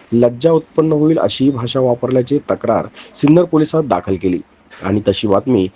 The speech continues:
प्रसिद्धी माध्यमातून प्रसिद्धी करण्यात आली. ही बाब माजी सैनिकांना कळताच त्यांनी रविवार दिनांक दोन मार्च रोजी एकत्र येत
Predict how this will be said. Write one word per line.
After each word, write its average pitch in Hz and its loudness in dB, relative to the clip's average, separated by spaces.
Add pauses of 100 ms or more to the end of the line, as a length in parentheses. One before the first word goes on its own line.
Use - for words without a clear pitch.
(220)
प्रसिद्धी 160 -2
माध्यमातून 123 -2
प्रसिद्धी 120 -6
करण्यात 90 -4
आली. 85 -2 (580)
ही 101 0
बाब 98 2 (140)
माजी 98 -4
सैनिकांना 104 -2
कळताच 92 -2
त्यांनी 143 4
रविवार 135 4
दिनांक 135 0
दोन 107 0
मार्च 101 0
रोजी 110 -2
एकत्र 95 -2
येत 101 4